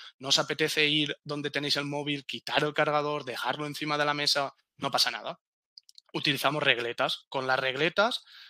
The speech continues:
se soluciona todo el tema del standby. ¿Por qué? Dándole a un botón, que es el botoncito rojo, todo el mundo habréis visto regletas, ¿vale? Dándole el botoncito rojo, lo apagas todo. Lo que yo recomiendo,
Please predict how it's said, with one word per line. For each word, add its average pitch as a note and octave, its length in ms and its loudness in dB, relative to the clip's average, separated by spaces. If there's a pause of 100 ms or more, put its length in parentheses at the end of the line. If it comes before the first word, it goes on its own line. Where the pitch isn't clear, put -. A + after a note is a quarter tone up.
(180)
se D3+ 140 2
soluciona D#3 560 4
todo D3+ 180 0
el C#3+ 100 -4
tema F3+ 280 2
del C3+ 180 0
standby. A#2+ 500 -2 (220)
¿Por C3 180 -6
qué? C3+ 260 2 (580)
Dándole D3 380 4
a B2 60 -2
un C3+ 100 -6
botón, D#3 460 -2
que B2+ 60 -8
es A#2 80 -2
el A#2+ 80 -8
botoncito A#2+ 480 -10
rojo, C#3+ 300 -4
todo B2+ 340 -4
el A#2 80 -10
mundo B2+ 240 -8
habréis A#2+ 240 -8
visto B2+ 260 -4
regletas, B2 640 -2 (320)
¿vale? C#3+ 220 2
Dándole C3+ 300 2
el C3+ 60 -2
botoncito C#3 480 -4
rojo, E3+ 380 -4 (140)
lo C3+ 160 0
apagas B2 400 4
todo. B2 420 -8
Lo C3 420 -2
que B2+ 140 -2
yo C#3+ 120 4
recomiendo, D#3 680 0